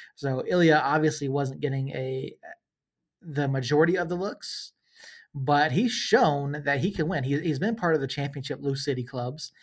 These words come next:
He's shown that he can score, that he can, that he can bang 'em in. And so, um,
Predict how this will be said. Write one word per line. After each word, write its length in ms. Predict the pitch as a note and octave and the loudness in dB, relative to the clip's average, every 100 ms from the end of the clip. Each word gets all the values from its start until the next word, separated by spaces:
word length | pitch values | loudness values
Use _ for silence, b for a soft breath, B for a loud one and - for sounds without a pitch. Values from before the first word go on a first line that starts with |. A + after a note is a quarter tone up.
| B B B | B B B
He's 640 | D3 C#3 C#3 C#3+ C#3+ C3 - _ _ - - | -2 2 2 0 -2 -6 -10 _ _ -20 -10
shown 460 | - - E3+ A#3+ | -6 2 4 4
that 140 | F3 C3 | 2 2
he 160 | F#3 | 0
can 140 | D#3 C3 | 0 -6
score, 400 | - B2 B2 B2+ | -6 -4 -4 -4
that 140 | B2+ | -4
he 120 | C#3 | -2
can, 360 | C#3+ C3 B2+ B2+ E3+ | -2 -2 -4 -10 -12
that 120 | - | -8
he 80 | C#3 | -4
can 160 | C#3 C3+ | -2 -2
bang 240 | C3+ C3+ | -2 -2
'em 80 | C3+ | -2
in. 220 | F3+ D3+ | -2 -2
And 120 | C3 B2 | -2 -2
so, 240 | C3+ B2 B B B B | -4 -4 B B B B
um, 400 | C3 B2+ B2+ B2+ | -4 -2 -2 -4